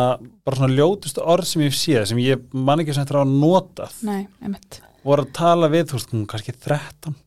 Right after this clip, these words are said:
Speaker 2: Já.
Speaker 1: skilurðu?
Speaker 2: Já.
Speaker 1: Það er einhverjar tvær dúllur og einhver hræðilegustu spurningar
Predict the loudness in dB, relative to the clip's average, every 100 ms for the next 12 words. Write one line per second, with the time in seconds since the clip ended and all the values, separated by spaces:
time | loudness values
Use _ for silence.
0 | -18 -14 -14 -14 -12 -4 -2 -2 -6 -8
1 | -6 -6 -6 -12 _ -8 -4 -4 -6 0
2 | 0 0 -2 -2 0 0 -2 -6 -18 _
3 | -20 -8 0 2 2 -4 -6 _ _ -20
4 | -14 -2 0 0 -4 -2 0 -2 -6 -6
5 | -4 -4 -4 -6 -8